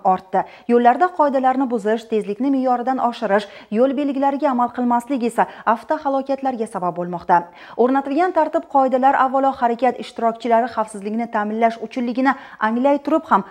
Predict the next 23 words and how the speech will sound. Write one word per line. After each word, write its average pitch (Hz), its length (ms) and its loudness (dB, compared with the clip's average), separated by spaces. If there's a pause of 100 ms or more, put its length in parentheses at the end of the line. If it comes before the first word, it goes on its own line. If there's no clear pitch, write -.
(180)
buzaveradiganlar, 247 840 4 (280)
qoidabuzarligini 226 800 0
yashirishga 262 500 -2 (180)
urinadiganlar 269 720 0
ham 202 200 0
topiladi. 185 420 0 (100)
Buxoroda 233 560 4
so'nggi 285 320 0
bir 285 100 2 (120)
necha 269 260 -6
kun 254 120 -2 (100)
ichida 302 260 6 (320)
davlat 240 380 4
raqam 247 320 -2
belgisini 233 360 -4 (180)
turli 240 220 -2 (120)
yo'llar 226 320 2
bilan 214 240 -4
yashirishga 214 480 -6
uringan 214 360 2 (280)
o'nlab 226 360 2 (120)
haydovchilar 208 520 -4 (160)
aniqlandi. 180 480 -2